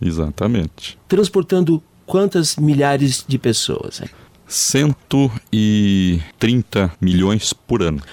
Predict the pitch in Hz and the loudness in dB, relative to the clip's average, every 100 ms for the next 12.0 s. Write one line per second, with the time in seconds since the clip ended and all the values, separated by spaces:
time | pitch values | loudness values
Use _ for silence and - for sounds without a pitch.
0 | - 196 - 190 190 147 - 214 202 175 | -6 -6 -2 -2 0 -2 -2 2 4 4
1 | 208 202 151 143 - 151 139 127 117 107 | 4 2 2 0 -2 -2 -2 -2 -2 -2
2 | 135 135 139 160 90 76 76 82 85 76 | 0 0 2 2 0 -2 -4 -4 -4 -4
3 | 71 65 - - - 180 220 175 - 165 | -4 -8 -14 -10 -2 -2 0 -2 0 0
4 | 185 180 165 156 - 156 139 180 185 160 | 0 0 -2 -2 0 2 2 2 2 2
5 | 139 233 220 135 - - _ - 160 170 | 4 2 2 -2 -4 -14 _ -6 0 0
6 | 170 151 - 165 160 156 135 139 139 131 | 0 -4 0 2 2 2 2 2 2 0
7 | 127 131 139 139 131 120 127 170 175 165 | -2 0 -2 -2 -2 0 2 0 -2 -8
8 | - 147 127 131 156 165 156 120 - 147 | -2 0 2 2 2 2 0 0 0 2
9 | 160 - 135 123 139 131 120 113 127 143 | 0 -2 -4 -2 0 0 2 2 2 2
10 | 120 113 123 - 117 117 135 131 117 131 | 0 0 0 0 0 4 4 2 0 -2
11 | 120 117 127 107 98 113 135 131 127 | -2 0 0 -2 -2 -2 -2 -4 -8